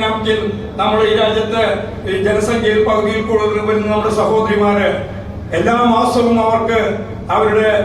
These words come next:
ആരോഗ്യം സംരക്ഷിക്കുന്നതിനും അല്ലെങ്കിൽ അവരുടെ ജീവിതം സന്തോഷകരമായി പോകുന്നതിനും അവർക്ക് ഉപയോഗിക്കേണ്ട ആവശ്യമായിട്ടുള്ളതല്ല, അത്യാവശ്യമായിട്ടുള്ള ഒരു പ്രൊഡക്റ്റാണ്. ആ പ്രൊഡക്റ്റുടെ മാർക്കറ്റിൽ പല രീതികളിലുണ്ട്.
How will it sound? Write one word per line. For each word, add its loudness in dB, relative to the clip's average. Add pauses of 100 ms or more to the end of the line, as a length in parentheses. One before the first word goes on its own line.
(400)
ആരോഗ്യം 2 (220)
സംരക്ഷിക്കുന്നതിനും -2
അല്ലെങ്കിൽ 0
അവരുടെ 2
ജീവിതം 2
സന്തോഷകരമായി 0 (100)
പോകുന്നതിനും -2 (420)
അവർക്ക് 0 (200)
ഉപയോഗിക്കേണ്ട 2 (720)
ആവശ്യമായിട്ടുള്ളതല്ല, 0 (260)
അത്യാവശ്യമായിട്ടുള്ള 0
ഒരു -2
പ്രൊഡക്റ്റാണ്. -2 (840)
ആ -2 (140)
പ്രൊഡക്റ്റുടെ 0
മാർക്കറ്റിൽ -2 (220)
പല 2 (140)
രീതികളിലുണ്ട്. 2